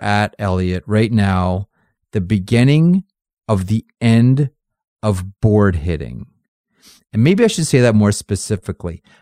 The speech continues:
not board hitting, because using the board as a weapon is boarding. So that's already in the rule book.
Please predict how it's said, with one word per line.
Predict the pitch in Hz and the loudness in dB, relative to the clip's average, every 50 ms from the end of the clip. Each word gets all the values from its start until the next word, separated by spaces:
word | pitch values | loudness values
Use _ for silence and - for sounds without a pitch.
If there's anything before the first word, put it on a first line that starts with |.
| _ - | _ 0
not | 110 139 170 202 - - 120 101 | 2 2 2 2 2 -2 -2 0
board | - 131 135 131 127 113 | 2 4 4 4 4 2
hitting, | 95 104 113 104 92 92 85 80 | 2 2 2 2 2 0 -2 -4
because | 85 92 - 110 95 95 110 | -6 -4 -2 -2 -2 0 -2
using | 151 170 170 180 180 | -2 0 0 0 0
the | 160 | 0
board | 139 117 110 110 117 117 117 107 | 0 0 2 2 4 4 2 2
as | 101 107 95 101 | 0 -2 -2 -2
a | 101 | -2
weapon | 90 87 98 95 92 - - 95 90 87 87 95 - _ _ _ _ _ _ | -2 0 -2 -2 -2 -4 -2 -2 -2 0 0 -2 -4 _ _ _ _ _ _
is | - 117 117 117 113 107 104 - | -2 0 2 2 2 2 0 -2
boarding. | 110 90 90 87 92 - 104 104 110 104 98 87 87 - - - - _ _ _ _ _ _ _ _ | -6 -6 -8 -6 -2 0 2 2 4 2 2 0 -2 -8 -14 -20 -20 _ _ _ _ _ _ _ _
So | - 107 | -6 -4
that's | 107 104 101 - | -2 -2 -2 -4
already | - - 123 131 127 127 123 120 117 113 101 | -2 0 2 2 4 4 4 4 2 2 2
in | 104 107 101 98 | 2 2 2 2
the | 95 87 | 0 -2
rule | 85 87 104 120 131 135 | -2 -2 0 0 0 0
book. | 131 151 165 185 - - - _ | 2 2 0 0 -2 -6 -18 _